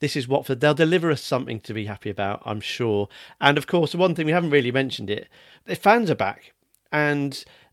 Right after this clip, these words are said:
every time I think about, and, you know, I'm talking about it now, and I've got goosebumps, genuine goosebumps on my arms, thinking about,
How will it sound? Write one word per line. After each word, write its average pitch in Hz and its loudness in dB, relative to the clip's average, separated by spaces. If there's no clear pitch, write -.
every 180 2
time 170 4
I 151 2
think 147 -4
about, 139 2
and, 139 2
you 143 4
know, 131 4
I'm 120 -2
talking 165 -6
about 135 -2
it 123 -4
now, 123 -2
and 127 -4
I've 131 -6
got 143 -6
goosebumps, 131 -4
genuine 170 2
goosebumps 127 -2
on 127 -2
my 127 -2
arms, 110 -4
thinking 147 -4
about, 127 -4